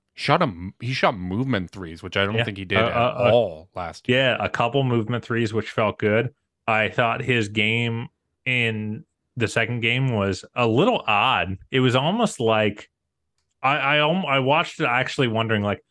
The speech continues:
Speaker 2: I wonder if the coaching staff told him to freelance a little bit and look for a shot a little bit more. I mean, he took a, a dribble pull-up fifteen-footer with, like,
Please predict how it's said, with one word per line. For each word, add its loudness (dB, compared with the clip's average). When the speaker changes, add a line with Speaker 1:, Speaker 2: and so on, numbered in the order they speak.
Speaker 2:
I 4
wonder 4
if -4
the 0
coaching 2
staff 0
told 2
him 4
to 2
freelance 0
a -2
little 0
bit -4
and 2
look 2
for 2
a 2
shot 0
a -2
little 2
bit -4
more. -2
I 2
mean, 0
he 2
took 2
a, 0
a 0
dribble 2
pull-up 2
fifteen-footer 2
with, 0
like, 0